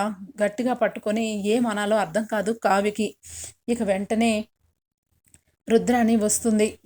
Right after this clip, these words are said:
వచ్చి, "ఏంటి, ఏం చేసావు? కళ్యాణ్ని ఎందుకు యాక్సిడెంట్ చేయించావు?" అని చెప్పి అందరి ముందు అడుగుతుంది.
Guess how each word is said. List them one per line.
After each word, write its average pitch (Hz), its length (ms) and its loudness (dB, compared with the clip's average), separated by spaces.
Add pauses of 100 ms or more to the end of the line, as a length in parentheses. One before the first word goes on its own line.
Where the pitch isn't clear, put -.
వచ్చి, 214 440 2 (300)
"ఏంటి, 233 520 2 (420)
ఏం 220 340 4
చేసావు? 240 500 2 (460)
కళ్యాణ్ని 233 760 4 (300)
ఎందుకు 226 320 4
యాక్సిడెంట్ 247 460 2
చేయించావు?" 233 460 4 (120)
అని 214 220 0
చెప్పి 233 280 0
అందరి 226 380 2
ముందు 220 280 2
అడుగుతుంది. 214 640 0